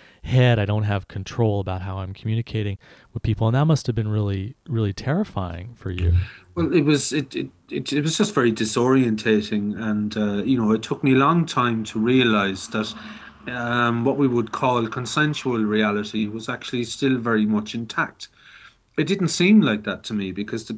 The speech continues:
Speaker 2: if I was sitting beside, you know, my girlfriend or whatever, and I assumed, or s-, it seemed to me that we were having these conversations because I was in my, my, in my head or whatever you wanna call it with her. But when I confronted with her for, uh,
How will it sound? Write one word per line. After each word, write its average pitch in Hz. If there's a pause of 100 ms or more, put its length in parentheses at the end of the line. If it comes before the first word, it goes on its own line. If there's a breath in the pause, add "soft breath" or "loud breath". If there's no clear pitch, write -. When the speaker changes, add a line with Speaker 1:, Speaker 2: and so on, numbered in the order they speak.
(100)
Speaker 2:
if 127
I 156
was 139
sitting 113
beside, 107
you 120
know, 101
my 104 (160)
girlfriend 113
or 101
whatever, 95
and 101 (400 loud breath)
I 131 (260)
assumed, 113
or 101
s-, -
it 107
seemed 135
to 110
me 113
that 101
we 110
were 110
having 110
these 101
conversations 95
because 104
I 101
was 101
in 98
my, 95
my, 98
in 107
my 104
head 98
or 92
whatever 92
you 92
wanna 95
call 92
it 82
with 104
her. 87 (580 loud breath)
But 127
when 139
I 160
confronted 147
with 104
her 95
for, 95
uh, 92